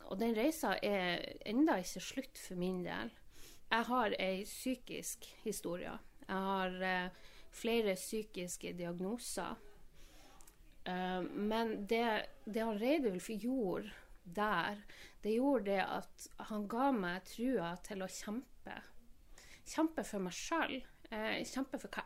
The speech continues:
jeg ville, hva jeg trodde, hva jeg hadde lyst til. Og hadde det ikke vært for han Reidulf, så hadde jeg ikke vært her i dag. Jeg hadde,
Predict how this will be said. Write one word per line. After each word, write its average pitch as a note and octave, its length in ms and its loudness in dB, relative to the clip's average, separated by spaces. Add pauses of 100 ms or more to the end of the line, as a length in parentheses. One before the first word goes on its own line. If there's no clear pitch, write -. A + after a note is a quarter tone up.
jeg B3+ 300 4
ville, F#3 340 0
hva - 160 -6
jeg C4 320 4
trodde, F#3+ 560 -2
hva G3+ 140 0
jeg B3 160 4
hadde F#3 240 -2
lyst - 420 -4
til. - 320 -4 (1000)
Og G#3+ 140 2
hadde A#3 180 2
det G3 140 6
ikke G#3 180 -2
vært - 220 0
for F#3+ 160 0
han F3+ 140 0
Reidulf, F#3+ 520 0
så C4+ 140 -2
hadde D#4 160 0
jeg F3 80 -8
ikke F#3 180 -6
vært - 300 -6
her - 160 -4
i - 80 -8
dag. A#3 320 -6
Jeg A3 140 0
hadde, A3 280 0